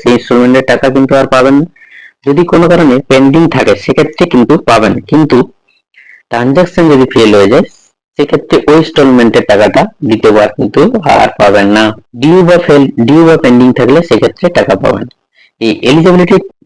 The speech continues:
ক্রাইটেরিয়ার তিনটি জিনিসেই ল্যান্ড সিডিং, ইকেওয়াইসি স্ট্যাটাস এবং আধার ব্যাংক অ্যাকাউন্ট সিডিং স্ট্যাটাস, এই তিনটি জিনিসেই আপনাকে ইয়েস থাকতে হবে,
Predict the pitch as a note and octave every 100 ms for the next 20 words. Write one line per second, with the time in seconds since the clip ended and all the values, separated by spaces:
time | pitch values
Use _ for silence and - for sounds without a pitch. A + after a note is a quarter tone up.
0 | - C3+ C#3 D#3+ C3 B2+ - - - C3
1 | C3 D3 B2 A#2+ - B2 E3+ B2+ A2 A2
2 | - A2+ B2+ C#3 A#2+ A2 A2+ G#2 A#2+ -
3 | A#2+ D3 - - G#2+ - A2+ D#3 C#3+ A#2+
4 | A2 - A2 A2 G#2 - - - G2 -
5 | G2 - - - - - C3 C3+ D3+ D#3
6 | E3 E3+ E3 C#3+ C#3+ A2 A#2+ - - B2
7 | C#3+ - C3+ - D3